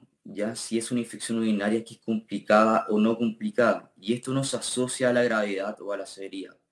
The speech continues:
sino a una historia clínica que puede llevar a mayor riesgo de un absceso renal o una colonización o infección por una, por ejemplo, Klebsiella blé, Escherichia coli blé,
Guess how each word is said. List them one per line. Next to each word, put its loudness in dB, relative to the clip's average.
sino -6
a -4
una -2
historia -2
clínica -2
que -2
puede 0
llevar 0
a -12
mayor -8
riesgo -4
de -2
un -4
absceso -4
renal -2
o -2
una -2
colonización -2
o 0
infección -2
por 0
una, -2
por -2
ejemplo, -2
Klebsiella -2
blé, -2
Escherichia -6
coli -2
blé, -2